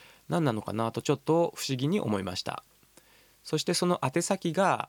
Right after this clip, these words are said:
僕と僕の兄弟二人、全部で三人兄弟ですので、父親からしたら三人の子供宛てにメールが届いていました。そしてそのメールにはワードファイルが添付されていたんですね。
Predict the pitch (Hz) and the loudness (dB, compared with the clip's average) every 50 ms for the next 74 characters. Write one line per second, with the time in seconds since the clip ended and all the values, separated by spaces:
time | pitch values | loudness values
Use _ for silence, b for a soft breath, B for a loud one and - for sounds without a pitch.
0 | - - 127 135 202 208 - - - _ - 151 156 143 117 101 98 101 104 113 | -10 -8 -2 0 0 0 0 -6 -10 _ 2 4 4 4 4 2 0 -2 -2 -4
1 | 117 - - 147 151 151 139 - 175 165 143 - - - - - 107 98 98 98 | -4 -2 0 0 0 0 0 2 2 2 2 2 0 -4 -6 -6 -8 -6 -6 -8
2 | 92 - b b b b b b 143 185 175 139 - - - - 135 139 143 143 | -10 -10 b b b b b b 0 0 2 2 0 0 0 0 0 0 0 0
3 | 139 147 151 135 117 98 98 98 98 - - 101 101 101 113 123 127 117 101 98 | 2 2 2 2 2 0 -2 -4 -6 -8 -8 -10 -8 -2 0 0 0 0 -2 -4
4 | - b b b b b b b - - - 175 175 170 - 170 165 175 165 - | -8 b b b b b b b -2 2 4 4 4 4 2 2 0 0 0 0
5 | - 170 143 156 165 156 127 113 - - 165 165 170 175 180 180 170 147 143 151 | 0 0 2 2 2 2 0 0 -2 -2 0 0 0 2 0 2 2 2 2 2
6 | 165 175 160 120 - - - - - 120 113 117 113 113 110 110 110 - 127 135 | 2 2 2 0 0 -4 -8 -6 -4 0 0 0 2 2 0 0 0 -2 -2 -2
7 | 175 220 196 120 - - _ _ - 127 117 110 104 113 156 180 - 127 110 104 | 0 0 0 -2 -4 -8 _ _ -4 -2 0 0 2 2 0 0 0 0 0 0
8 | 98 98 - 92 85 82 76 - - - - - _ _ _ _ _ _ _ _ | 0 -2 -4 -8 -8 -8 -8 -10 -8 -8 -10 -12 _ _ _ _ _ _ _ _
9 | _ _ _ _ b b b b b b b b b b b b b b b b | _ _ _ _ b b b b b b b b b b b b b b b b
10 | - - 139 135 - - 185 175 147 123 113 - - 139 151 143 123 127 151 165 | -4 -2 -2 0 2 4 4 6 6 4 4 2 2 2 4 4 4 4 4 4
11 | 175 170 185 180 165 127 110 117 127 123 113 104 120 135 151 151 147 165 147 170 | 4 4 4 4 4 4 4 4 4 2 2 2 4 4 4 4 2 2 2 2
12 | 160 139 107 107 117 165 190 196 - - 127 110 104 - - - 110 107 104 - | 2 2 2 2 2 2 2 2 2 0 0 -2 -2 -2 -2 0 0 0 2 4
13 | 196 214 - 135 - - - - - - - 160 170 175 165 | 4 4 4 2 -2 -4 -4 -6 -8 -6 -2 0 0 0 -2